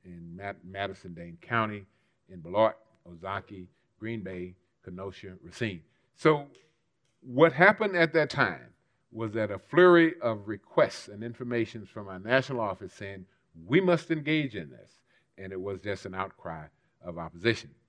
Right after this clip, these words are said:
And lastly, uh, before I try to get to what I believe are some strategies and opportunities, uh, we expect our U S Supreme Court to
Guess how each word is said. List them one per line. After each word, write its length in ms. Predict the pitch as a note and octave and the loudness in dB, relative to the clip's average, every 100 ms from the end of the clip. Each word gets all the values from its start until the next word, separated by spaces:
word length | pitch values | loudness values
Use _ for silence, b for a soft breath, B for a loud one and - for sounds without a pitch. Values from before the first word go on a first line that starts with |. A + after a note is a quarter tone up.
| _ _ _ - - b b b | _ _ _ -20 -20 b b b
And 180 | D#3+ F3 | 6 12
lastly, 800 | F#3+ G#3+ G#3 C#3+ C3 B2 A#2+ B2+ _ | 12 12 8 4 4 4 -2 -10 _
uh, 300 | A#2+ A2 G#2 | -6 -2 -2
before 720 | G#2 A2 - C3+ D3 C3+ B2+ A2 _ | -2 -2 0 0 4 4 4 -4 _
I 80 | G#2 | -14
try 320 | G2 - E3 | -6 6 8
to 220 | D#3 C3 A#2 | 8 4 -2
get 340 | F2+ A2 - | -4 -4 -4
to 260 | - A#2 A2 | -6 -4 -4
what 200 | G2+ G2+ | -2 4
I 140 | B2+ | 6
believe 320 | B2+ G#2+ G2 | 4 -2 -8
are 100 | G2 | -12
some 180 | F2+ F#2 | -12 -16
strategies 800 | - - G#2+ G#2+ G2 F2 E2+ E2 _ _ _ _ _ | -18 -8 -4 -2 -4 -10 -12 -14 _ _ _ _ _
and 80 | F#2 | -4
opportunities, 840 | F#2+ - - B2+ G#2+ F2+ D#2+ D2+ _ _ _ _ _ | -4 -4 -4 -4 -2 -6 -10 -16 _ _ _ _ _
uh, 380 | G#2 G2 G2 F#2 F#2 | -10 -6 -4 -4 -8
we 220 | A2 A2+ | 0 6
expect 480 | B2 - B2+ A#2+ A#2 | 6 6 4 4 4
our 180 | A2+ G#2 | 0 0
U 220 | G#2 A#2 | 0 0
S 100 | A2 | 0
Supreme 380 | - - A#2 G#2+ | -4 -10 -8 -8
Court 420 | - - F#2+ - _ _ _ _ _ _ _ _ _ _ | -12 -6 -6 -8 _ _ _ _ _ _ _ _ _ _
to 180 | - G#2+ | -10 -10